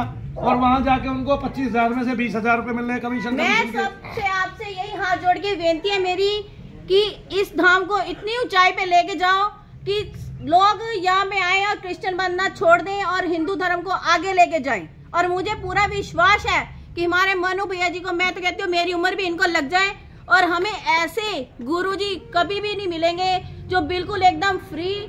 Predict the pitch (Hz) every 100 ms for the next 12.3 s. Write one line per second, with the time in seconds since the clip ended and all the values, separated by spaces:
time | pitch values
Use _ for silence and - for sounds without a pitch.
0 | - - - 349 269 349 359 349 359 381
1 | 370 370 349 349 349 349 339 330 359 330
2 | 311 302 349 349 359 339 330 349 339 -
3 | 339 381 330 349 - 285 285 370 403 381
4 | 349 349 320 214 - - - - - -
5 | - 320 294 - - - - 294 349 339
6 | 359 359 359 349 370 381 381 359 339 339
7 | 339 370 339 311 330 330 349 349 359 311
8 | 294 277 320 269 202 240 277 294 302 -
9 | 247 - 277 285 294 285 269 262 247 262
10 | 269 277 247 226 233 208 180 175 165 247
11 | 180 233 240 226 247 240 240 240 226 233
12 | 208 226